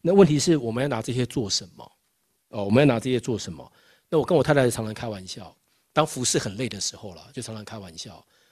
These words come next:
神给谁多就怎么样，跟谁怎么样多要。所以如果你觉得你是很蒙恩的人哦，神给你多，他就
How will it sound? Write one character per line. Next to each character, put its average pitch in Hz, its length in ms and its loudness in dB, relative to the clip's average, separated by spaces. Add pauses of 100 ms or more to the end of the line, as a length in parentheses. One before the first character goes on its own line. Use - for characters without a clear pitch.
(100)
神 165 220 -2
给 135 180 0
谁 101 300 -2
多 110 200 6
就 110 120 2
怎 95 100 -12
么 87 60 -14
样， 90 260 -14 (1000)
跟 135 120 0
谁 104 300 -4
怎 98 100 -12
么 95 60 -12
样 98 180 -10 (480)
多 104 260 -8
要。 110 200 -8 (540)
所 - 120 -4
以 170 40 -2
如 202 40 2
果 202 80 6
你 156 80 2
觉 135 160 4
得 147 80 2
你 123 60 0
是 156 220 2
很 147 120 -2
蒙 107 280 -4
恩 135 120 -6
的 127 120 -2
人 92 260 -12
哦， 80 160 -20
神 127 220 -6
给 147 120 0
你 131 140 -2
多， 101 420 -8 (360)
他 135 160 -4
就 117 340 -2